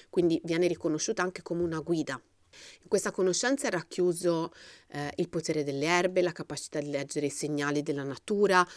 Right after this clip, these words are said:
questo perché la strega vive i cicli fondamentalmente e, e ne è connessa anche, quindi ha questa capacità di usare i doni della natura proprio perché la conosce molto bene.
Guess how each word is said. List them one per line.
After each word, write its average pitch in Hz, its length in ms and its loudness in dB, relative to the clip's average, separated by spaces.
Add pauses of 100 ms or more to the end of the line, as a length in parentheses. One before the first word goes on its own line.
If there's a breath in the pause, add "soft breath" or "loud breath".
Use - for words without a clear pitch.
(300 loud breath)
questo 269 240 2
perché - 280 -4
la 139 100 -2
strega 196 380 0
vive 175 640 2
i 143 140 -8
cicli 151 400 2
fondamentalmente 139 1200 -6 (500 loud breath)
e, 143 760 -2
e - 80 -2
ne 180 140 4
è 147 100 -4
connessa 156 760 0
anche, 135 580 -6 (240)
quindi 175 400 4 (580 loud breath)
ha 175 220 2
questa 156 540 -2
capacità 170 520 -4
di 175 120 -2
usare 160 380 0
i 160 40 4
doni 175 220 2
della 151 180 0
natura 156 400 0
proprio 170 240 -10
perché - 280 -6
la 139 100 -4
conosce 135 420 -6
molto 131 320 -10
bene. 120 440 -10